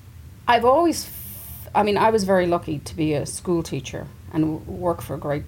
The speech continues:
staff. And I was very lucky to be a coach and be coached 'cause I played field hockey and I played at a quite a high level.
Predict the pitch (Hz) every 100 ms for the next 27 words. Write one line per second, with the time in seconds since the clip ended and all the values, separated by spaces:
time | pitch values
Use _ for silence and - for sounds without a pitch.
0 | - - - - - 131 139 - - 185
1 | 175 175 208 202 190 185 180 170 170 151
2 | - - 196 175 165 170 160 - 147 -
3 | 175 160 - 151 160 - - - 139 -
4 | - - 165 151 - 165 147 147 - 139
5 | 147 139 127 -